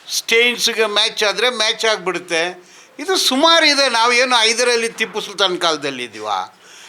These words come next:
ಇಪ್ಪತ್ತೊಂದನೇ ಶತಮಾನ. ಯಾರು ಎಲ್ಲಿ ಹೋಗ್ತಾರೆ? ಅರೆ, ಐ ವಿಟ್ನೆಸ್ಸೇ ಬೇಕಾಗಿಲ್ಲ, ಕನ್ವಿಕ್ಷನ್ ಆಗುತ್ತೆ. ಐ ವಿಟ್ನೆಸ್ ಒಂದೇನಾ? ಅದೆಲ್ಲ ಆ ಕಾಲ. ಈಗ ನಾವು, ನೀವೆಲ್ಲ ಟ-,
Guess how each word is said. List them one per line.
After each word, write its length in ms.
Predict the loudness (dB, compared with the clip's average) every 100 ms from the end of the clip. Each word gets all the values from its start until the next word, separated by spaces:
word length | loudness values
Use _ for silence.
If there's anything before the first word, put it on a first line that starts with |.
| -4
ಇಪ್ಪತ್ತೊಂದನೇ 880 | -2 0 2 2 4 2 4 0 0
ಶತಮಾನ. 520 | -2 -2 0 2 4 2
ಯಾರು 440 | 2 2 2 2 4
ಎಲ್ಲಿ 300 | 2 2 2
ಹೋಗ್ತಾರೆ? 840 | 4 4 2 -2 0 -2 -6 -12 0
ಅರೆ, 260 | 2 4 4
ಐ 160 | 2
ವಿಟ್ನೆಸ್ಸೇ 640 | 2 0 0 0 0 0
ಬೇಕಾಗಿಲ್ಲ, 560 | 2 0 2 2 2 2
ಕನ್ವಿಕ್ಷನ್ 500 | 0 0 -2 -2 -2
ಆಗುತ್ತೆ. 600 | -2 -2 -4 -4 -6 -12 _ _ -2
ಐ 120 | 2
ವಿಟ್ನೆಸ್ 440 | 2 0 0 0 0
ಒಂದೇನಾ? 360 | 0 0 0
ಅದೆಲ್ಲ 360 | 0 0 0 0
ಆ 120 | 2 2
ಕಾಲ. 240 | 2 2 2 0 -8 -20 -4
ಈಗ 180 | 0 2
ನಾವು, 320 | 4 4 4
ನೀವೆಲ್ಲ 420 | 4 2 2 2
ಟ-, 460 | 2 2 4 4